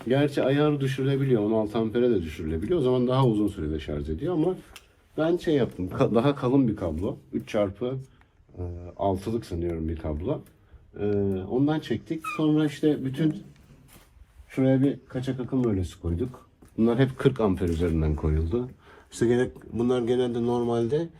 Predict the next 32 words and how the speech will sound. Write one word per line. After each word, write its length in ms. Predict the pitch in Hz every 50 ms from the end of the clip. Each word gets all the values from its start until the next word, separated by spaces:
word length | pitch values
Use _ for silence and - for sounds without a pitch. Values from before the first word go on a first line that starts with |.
| - - - - _ - -
e, 520 | 101 104 104 107 107 104 104 104 104 101
şehir 260 | 98 - - 123 131
şebekesinde 520 | 127 - 131 110 110 104 117 113 120 147 151
yirmi 220 | 143 135 127 123
beş 160 | 127 117 -
amper 220 | 113 101 90 - 92
üzerinden 400 | 90 85 90 87 87 87 85 82
çalışır. 480 | 80 - 92 95 95 - 165 165 - - - - - - - - _ _ -
E, 200 | - 101 101 107
iki 180 | 117 - 160 143
tane 300 | - 123 120 127 131 -
kırk 240 | - 135 113 -
amperlik 440 | 120 113 110 - 113 107 104 107 -
gene 180 | - 110 107 101
sigorta 480 | - - 113 110 113 107 - - 87
koyduk. 340 | - - 80 85 92 85 -
Bunun 200 | 117 117 117 113
bir 40 | 113
tanesi 540 | - 127 117 113 113 107 95 117 127 139 131 - - - - - -
buradaki 340 | 147 131 110 104 - 123 120
normal 360 | 120 117 117 117 120 117 110
prize 300 | 104 117 113 113 120 123
gidiyor. 340 | 101 82 69 65 73 - -
Hani 180 | 107 95 87 -
akşam 340 | 95 98 - - 98 92
buradan 300 | 90 90 90 90 87 87
bir 40 | 85
şey 140 | 82 - 87
alabilmek 360 | 85 87 85 87 90 82 80
için. 240 | - - - 156 196 - - - - - - - - - - - - -
Bu 100 | 165 156
da 220 | 165 180 214 220